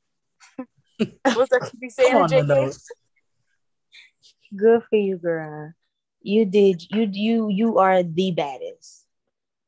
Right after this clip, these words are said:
Speaker 3: and continue to be the baddest. You got the gold in my heart, girl. But
Speaker 1: In, in all
Speaker 3: congratulations.
Speaker 1: of our heart.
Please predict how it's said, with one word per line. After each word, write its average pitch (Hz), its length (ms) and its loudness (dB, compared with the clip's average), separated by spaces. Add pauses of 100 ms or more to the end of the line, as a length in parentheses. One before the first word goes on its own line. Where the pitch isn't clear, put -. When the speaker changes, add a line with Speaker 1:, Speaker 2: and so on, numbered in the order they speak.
Speaker 3:
and 175 180 -2
continue 190 380 0
to 180 80 2
be 170 60 2
the 165 60 0
baddest. 170 280 2
You 196 100 -2
got 196 200 0
the 190 80 -2
gold 190 320 2
in 190 80 -6
my 180 180 -6
heart, 160 280 -8
girl. 143 420 -14 (1500)
But 208 160 4
Speaker 1:
In, 240 80 4
in 226 80 2
all 262 220 6
Speaker 3:
congratulations. 240 100 2
Speaker 1:
of 190 220 2
our 185 60 0
heart. 175 260 -6